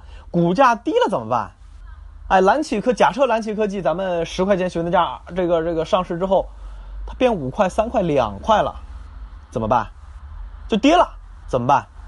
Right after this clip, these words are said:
哎，这个时候主承销商可以干嘛了？选择绿鞋机制行使还是不行使了？股价比较高的时候，大家都赚的时候，他选择行使，大家都开心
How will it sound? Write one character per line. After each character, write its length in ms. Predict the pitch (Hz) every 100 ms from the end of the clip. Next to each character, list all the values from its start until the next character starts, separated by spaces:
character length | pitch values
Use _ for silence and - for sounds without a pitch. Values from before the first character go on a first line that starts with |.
| - - -
哎， 160 | 123 120
这 140 | 165
个 60 | 151
时 120 | 127
候 160 | 127 131
主 180 | - 127
承 140 | 113 131
销 120 | 131
商 240 | 143 139 - - -
可 240 | - 165 165
以 360 | 147 127 139 147 - - -
干 140 | 143
嘛 140 | 110
了？ 260 | 120 123 104 - - -
选 320 | - 139 117
择 320 | 104 117 127 - - -
绿 160 | 147 131
鞋 180 | 123
机 160 | 117 120
制 260 | 123 113 92 -
行 300 | - 120 117
使 280 | 123 107 98 - -
还 160 | 104
是 180 | 104 107
不 180 | 101 120
行 180 | 98 95
使 120 | -
了？ 120 | - - - - -
股 220 | 190 196
价 220 | 214 285
比 180 | 214 180
较 160 | 180 196
高 260 | 254 262
的 100 | 247
时 120 | 196 160
候， 140 | 165
大 140 | 196
家 140 | 190 208
都 240 | 269 294
赚 200 | 285 254
的 60 | 185
时 120 | 135
候， 220 | 127 127 -
他 160 | 156
选 180 | 151 120
择 80 | 110
行 320 | - 107 143
使， 200 | - 113
大 120 | 117
家 140 | 117 117
都 200 | 175 180
开 260 | 139 120
心 260 | 110 113